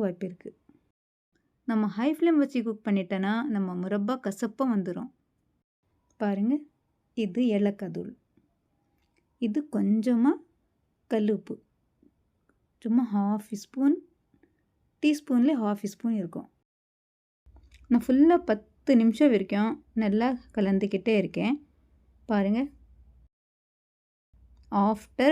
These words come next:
fifteen minutes நம்ம வெல்லம் கலர் லைட்டா சேஞ்ச் ஆயிட்டு இருக்கு. பாருங்க,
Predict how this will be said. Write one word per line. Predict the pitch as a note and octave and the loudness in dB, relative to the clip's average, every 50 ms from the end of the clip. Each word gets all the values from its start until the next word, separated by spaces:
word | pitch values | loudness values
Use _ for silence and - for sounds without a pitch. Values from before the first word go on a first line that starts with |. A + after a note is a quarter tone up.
| D4+ - - | 4 2 0
fifteen | A3+ G#3 - - _ B3 A#3 A3+ G#3 G3+ F#3+ | -2 -2 -4 -2 _ 2 4 6 6 4 4
minutes | F3 E3 - - - - _ _ _ _ _ _ _ _ _ _ _ _ _ _ _ - | 2 0 -4 -10 -18 -20 _ _ _ _ _ _ _ _ _ _ _ _ _ _ _ 0
நம்ம | G#3+ G3+ F#3+ F3+ F#3 | 0 2 2 2 2
வெல்லம் | G3 C4 C#4+ C#4+ C4+ B3 | 2 4 6 6 6 4
கலர் | G3+ F3+ G3 A3 A3+ G#3 G3 | 4 2 2 2 2 2 2
லைட்டா | G3 G3 G#3 A3 G#3 C#4+ C#4+ C#4 - | 2 0 0 0 2 2 2 2 2
சேஞ்ச் | G#3+ G3+ G3+ F#3+ E3 | 2 2 4 2 2
ஆயிட்டு | - - F3 F3 | 0 -4 -6 -8
இருக்கு. | F3 - G3+ - - - _ - - _ _ _ _ _ _ - _ - _ _ _ _ - G#3+ | -8 -10 -12 -12 -12 -16 _ -20 -20 _ _ _ _ _ _ -20 _ -20 _ _ _ _ -4 -4
பாருங்க, | G3 G3 G3 G3+ G#3+ B3 | -2 -2 -2 0 0 0